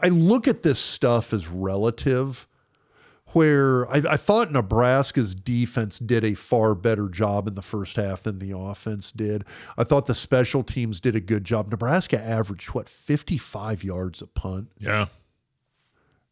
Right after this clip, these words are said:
Speaker 1: That's pretty damn good. I mean, I, you can bitch and moan all you want about the occasional special teams gas that Nebraska's had this year.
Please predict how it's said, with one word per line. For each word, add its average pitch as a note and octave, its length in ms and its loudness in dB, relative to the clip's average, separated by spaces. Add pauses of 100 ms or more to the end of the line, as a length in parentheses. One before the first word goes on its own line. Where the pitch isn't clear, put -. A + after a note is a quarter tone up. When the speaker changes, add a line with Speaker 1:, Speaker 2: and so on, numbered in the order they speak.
(220)
Speaker 1:
That's F3+ 200 4
pretty E3 300 4
damn G#2 340 0
good. F#2+ 420 -8
I C3+ 80 2
mean, D3 160 6
I, C#3+ 140 6
you D3+ 400 4
can C#3 180 2
bitch B2 340 2
and G#2+ 120 0
moan A2 240 2
all G#2+ 180 2
you G2+ 160 0
want G2+ 240 -2
about F#2+ 300 -6
the G#2+ 120 -2
occasional G#2 640 -4
special G#2 460 -4
teams G#2 360 -8
gas G2+ 400 -6
that A2+ 160 -6
Nebraska's G2+ 540 -8
had G#2 300 -6
this G#2 260 -8
year. A2 240 -2